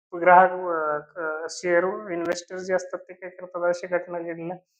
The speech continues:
की ऑटोमॅटिकली आपला पैसा काढून घेतात. तर बघा, व्हिडिओ आवडला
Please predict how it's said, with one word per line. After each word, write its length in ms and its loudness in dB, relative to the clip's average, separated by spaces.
की 60 -4
ऑटोमॅटिकली 680 -2
आपला 240 -4
पैसा 300 -2
काढून 340 -4
घेतात. 300 -10
तर 80 0
बघा, 200 6
व्हिडिओ 400 6
आवडला 500 10